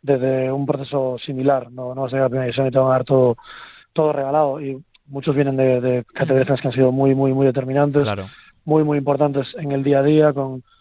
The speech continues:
Speaker 1: prácticamente todos los minutos cada fin de semana, y, pues, bueno, también es un proceso de adaptación mental que tienen que,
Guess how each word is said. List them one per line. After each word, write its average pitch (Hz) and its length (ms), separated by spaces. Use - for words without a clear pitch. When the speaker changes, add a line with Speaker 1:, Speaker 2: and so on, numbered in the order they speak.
Speaker 1:
prácticamente 143 400
todos 147 120
los 135 100
minutos 139 340
cada 143 180
fin 143 120
de 139 80
semana, 151 360
y, 135 180
pues, 123 240
bueno, 131 180
también 135 200
es 131 60
un 139 60
proceso 143 220
de 139 60
adaptación 135 300
mental 135 300
que 131 100
tienen 131 220
que, 127 240